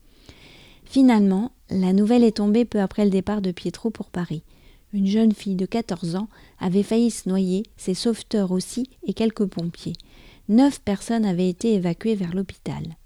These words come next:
J'ai raccompagné Pietro à la gare. C'était marée haute et le pont Angot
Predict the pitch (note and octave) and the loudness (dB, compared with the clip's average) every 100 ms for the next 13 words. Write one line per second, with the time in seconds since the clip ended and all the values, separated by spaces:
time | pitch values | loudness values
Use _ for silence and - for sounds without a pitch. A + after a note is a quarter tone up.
0 | _ - _ _ - - - - _ _ | _ -20 _ _ -20 -20 -20 -20 _ _
1 | _ - G#3 G3+ G#3 A3 G#3 G#3 B3 B3 | _ 0 4 4 4 2 2 4 2 0
2 | G#3 - A3+ G3+ F3 E3+ D#3+ F3+ - - | -6 -4 -2 0 -2 -4 -6 -8 -12 -20
3 | - - - G3 A3 G3+ G3+ G3+ F#3 G#3+ | -20 -16 -12 -4 0 2 2 4 4 2
4 | D#4 - - - G3 F#3 F#3+ - C4+ - | 0 -6 -20 -2 0 2 0 -4 -6 -4
5 | G#3+ G#3 G3+ B3+ | -2 0 2 0